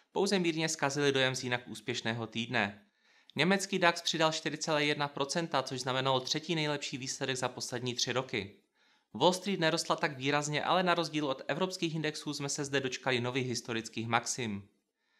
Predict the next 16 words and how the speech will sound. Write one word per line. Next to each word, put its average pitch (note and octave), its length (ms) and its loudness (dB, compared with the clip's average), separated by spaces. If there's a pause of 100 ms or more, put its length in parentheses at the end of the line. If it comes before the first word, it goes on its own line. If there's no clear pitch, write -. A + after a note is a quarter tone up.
(400)
V - 120 -20
pátek F3+ 340 6
byla F3+ 160 6
zveřejněna F3 440 2
pozitivní E3+ 540 -2
čísla D#3 340 0
z - 120 -2
amerického D3 520 -2
trhu D3+ 220 -4
práce, C#3 580 4 (240)
která F#3 240 6
povzbudila D#3 500 0
americký C#3 480 0
dolar C3 300 4
k B2 60 -8
růstu. A#2+ 600 -4